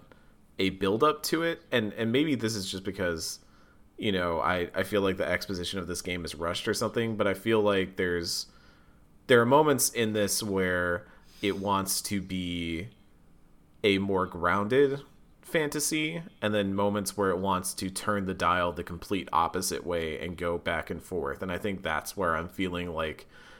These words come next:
just this tonal dissonance is, um, you have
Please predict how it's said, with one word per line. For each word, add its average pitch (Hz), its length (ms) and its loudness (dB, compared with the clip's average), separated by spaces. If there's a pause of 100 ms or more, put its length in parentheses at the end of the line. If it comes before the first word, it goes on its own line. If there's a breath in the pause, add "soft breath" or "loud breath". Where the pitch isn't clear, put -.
(120 loud breath)
just 95 220 -2
this 92 200 -2
tonal 101 400 0
dissonance 98 640 -4
is, 85 500 -4 (1000 loud breath)
um, 85 600 2
you 110 180 -2
have 107 380 4